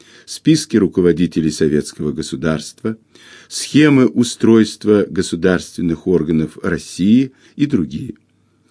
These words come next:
В тексте выделены основные понятия и даты.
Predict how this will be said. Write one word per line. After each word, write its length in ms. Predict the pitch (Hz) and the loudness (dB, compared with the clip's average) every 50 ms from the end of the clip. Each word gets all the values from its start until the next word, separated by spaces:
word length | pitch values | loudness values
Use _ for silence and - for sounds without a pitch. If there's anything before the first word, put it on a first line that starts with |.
| _ - - - - - _ | _ -20 -20 -20 -20 -20 _
В 80 | - | -10
тексте 600 | - - 147 190 196 - - - 190 185 175 156 - | -2 4 4 4 4 2 -4 0 4 4 4 4 4
выделены 680 | 90 85 98 110 110 98 120 123 147 156 156 160 156 | 2 2 4 4 4 4 4 4 4 6 6 4 4
основные 680 | - - 113 101 - - 110 95 85 82 107 139 160 | 2 0 -2 -4 -2 -2 -2 0 2 4 4 4 4
понятия 760 | 160 - 110 90 80 76 82 95 113 117 - - 131 123 127 | 4 2 0 2 2 4 4 2 2 0 -2 -2 -2 -2 -2
и 200 | - - 120 113 | -2 -2 -6 -6
даты. 480 | 98 90 78 65 64 - _ - - | -4 -4 -6 -6 -8 -12 _ -20 -20